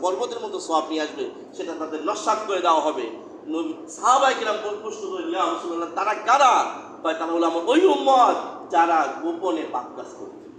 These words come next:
তারা কি করত? সবার সামনে ওপেন ভাবে ভালো কাজ, গোপনে পাপ কাজ করত। আমি বলবো, "হুজুর, তাহলে ওপেন ভাবে করা যাবে?" ওটা তো আরো বেশি খারাপ, ওটা তো অহংকারী প্রকাশ পাওয়া যায় যে, "আমি তাস খেলবো, তো সমস্যা কি? হুজুরের সমস্যা কি? প্রত্যেক জুমায় খেলে এই কথা বলে, সমস্যা কি?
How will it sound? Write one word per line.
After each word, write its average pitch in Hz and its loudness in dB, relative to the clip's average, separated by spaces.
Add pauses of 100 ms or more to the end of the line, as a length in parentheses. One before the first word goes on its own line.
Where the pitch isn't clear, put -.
(220)
তারা 131 -8
কি 170 -8
করত? 170 0 (540)
সবার 220 6
সামনে 269 2
ওপেন 269 6
ভাবে 262 4
ভালো 220 2
কাজ, 202 6
গোপনে 196 0 (280)
পাপ 147 2 (100)
কাজ 143 -4
করত। 131 -8
আমি 151 -4
বলবো, 180 0
"হুজুর, 180 -2
তাহলে 185 2
ওপেন 226 0
ভাবে 240 4
করা 240 4
যাবে?" 202 2 (200)
ওটা 208 0
তো 240 4
আরো 233 6
বেশি 262 -2
খারাপ, 165 2
ওটা - -8
তো 226 -6
অহংকারী 269 2
প্রকাশ 226 -2 (100)
পাওয়া 180 4
যায় 156 4 (240)
যে, 240 -2
"আমি 262 2
তাস 233 -2
খেলবো, 185 -2
তো - -12
সমস্যা 185 -6
কি? 147 -10
হুজুরের 185 0
সমস্যা 185 -4
কি? 135 -10 (200)
প্রত্যেক 208 -4
জুমায় 208 -2
খেলে 202 0
এই 202 2
কথা 185 0
বলে, 190 0
সমস্যা 175 -4
কি? 175 -4